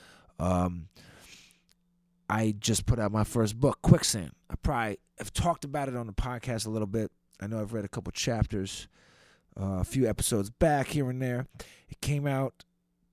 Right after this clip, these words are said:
and, uh, I wanted to, I didn't wanna have a podcast come out the, the week it was out. I wanna let it breathe and promote it. And yes, if you follow me on social media,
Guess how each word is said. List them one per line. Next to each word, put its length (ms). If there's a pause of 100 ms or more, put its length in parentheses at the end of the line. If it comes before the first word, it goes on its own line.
(100)
and, 300
uh, 140
I 80
wanted 280
to, 80
I 80
didn't 140
wanna 160
have 160
a 60
podcast 560
come 160
out 280
the, 280
the 100
week 300
it 100
was 400
out. 280 (540)
I 60
wanna 220
let 160
it 80
breathe 480
and 340
promote 320
it. 140 (420)
And 140
yes, 240
if 100
you 60
follow 320
me 100
on 240
social 380
media, 400